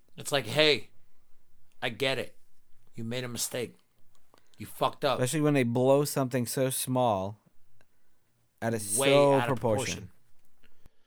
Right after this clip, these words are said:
Speaker 1: And, like, we even called them the experts on this.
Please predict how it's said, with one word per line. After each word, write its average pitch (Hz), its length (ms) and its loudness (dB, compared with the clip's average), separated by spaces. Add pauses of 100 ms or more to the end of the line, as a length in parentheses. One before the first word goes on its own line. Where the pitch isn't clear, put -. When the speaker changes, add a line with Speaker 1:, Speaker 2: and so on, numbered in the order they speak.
(340)
Speaker 1:
And, - 100 -10
like, 120 240 -2
we 147 180 -4
even 220 260 -4
called 131 260 0
them 110 140 -8
the 104 160 -10
experts - 480 -10
on 92 160 -10
this. 85 320 -14